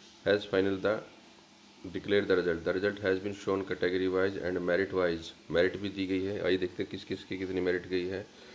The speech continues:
आपकी एमपीएचडब्ल्यू female की टोटल पाँच सौ अट्ठासी post थी, जिसके अंदर general की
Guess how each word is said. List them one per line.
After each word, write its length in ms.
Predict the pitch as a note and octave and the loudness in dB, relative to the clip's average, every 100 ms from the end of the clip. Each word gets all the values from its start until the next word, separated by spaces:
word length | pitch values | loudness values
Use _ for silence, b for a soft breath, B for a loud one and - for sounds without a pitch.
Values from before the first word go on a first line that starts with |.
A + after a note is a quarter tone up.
| B B B - - - - - - - | B B B -20 -20 -20 -20 -20 -20 -4
आपकी 280 | F2+ - A2 | -2 2 6
एमपीएचडब्ल्यू 580 | G#2 G#2+ G#2 G#2+ G#2 G#2+ | 6 4 2 2 2 2
female 320 | G#2+ G2+ G2 | 0 2 2
की 80 | G2+ | 0
टोटल 240 | G2 F#2+ G#2 | -2 -2 0
पाँच 180 | F#2+ G2 | 0 2
सौ 80 | F#2+ | 0
अट्ठासी 340 | F2+ E2+ - | -2 -2 -4
post 420 | F#2+ F#2+ F#2 - G#2 | -2 -2 -2 -8 -10
थी, 60 | |
जिसके 280 | F#2+ G2 - | -8 -6 0
अंदर 180 | F#2 F#2 | 2 2
general 280 | F2+ F#2 F2 | 2 2 0
की 140 | F#2 | -2